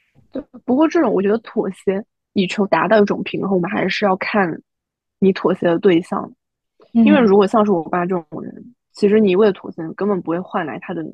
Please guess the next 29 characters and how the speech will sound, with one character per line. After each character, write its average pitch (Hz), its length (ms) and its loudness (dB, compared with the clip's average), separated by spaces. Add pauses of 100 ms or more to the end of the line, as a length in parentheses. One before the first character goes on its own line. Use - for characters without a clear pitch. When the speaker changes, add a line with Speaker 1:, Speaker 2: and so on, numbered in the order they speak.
(120)
Speaker 1:
醒 - 260 -6
悟， - 320 -6 (520)
他 - 120 -6
只 262 140 -6
会 226 180 -2
觉 185 140 0
得 185 240 -4
说， 196 380 -4 (640)
就 247 100 -4
是 214 100 0
他 240 240 -4
又 226 200 0 (160)
往， 196 180 -8 (480)
往 170 300 -8
内 214 180 -6
去 196 220 -10
突 - 320 -10
破 226 180 -2
了 196 80 -2
一 190 100 -4
点 170 220 -8
你 156 80 -10
的 - 80 -8
边 180 320 -6
界， - 160 -10
他 208 160 -2
发 226 140 2
现， 233 140 0
哎， 185 260 0